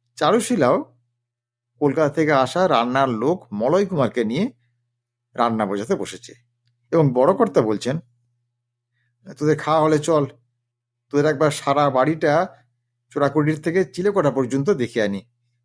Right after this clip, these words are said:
কালকে তো আসতে না আসতেই সন্ধে হয়ে গেল। দেখিয়ে দেবো ছেলেবেলায় আমরা কোথায় খেলতাম, বাবা, জ্যাঠামশাই, ঠাকুরদা, ঠাকুমা কোন ঘরে থাকতেন, কোথায় বসে বাড়ির সবাই মজলিস করতেন।"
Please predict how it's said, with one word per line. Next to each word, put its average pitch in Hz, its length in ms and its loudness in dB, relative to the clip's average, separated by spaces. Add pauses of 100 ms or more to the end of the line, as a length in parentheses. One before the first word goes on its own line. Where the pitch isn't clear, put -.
(280)
কালকে 107 400 -6
তো 202 100 0
আসতে 165 260 0
না 180 80 0
আসতেই 156 240 0
সন্ধে 131 300 -2
হয়ে 120 160 2
গেল। 92 220 -4 (1160)
দেখিয়ে 135 280 0
দেবো 110 280 -4 (380)
ছেলেবেলায় 139 460 2
আমরা 139 160 0
কোথায় 139 380 -2
খেলতাম, 127 680 -2 (580)
বাবা, 123 380 2
জ্যাঠামশাই, 131 760 0
ঠাকুরদা, 127 560 -2
ঠাকুমা 131 680 -2 (1080)
কোন 117 200 -4
ঘরে 127 200 2
থাকতেন, 123 500 -2 (840)
কোথায় 156 320 0
বসে 147 320 0
বাড়ির 139 320 2
সবাই 143 260 0
মজলিস 120 420 -4
করতেন।" 139 420 0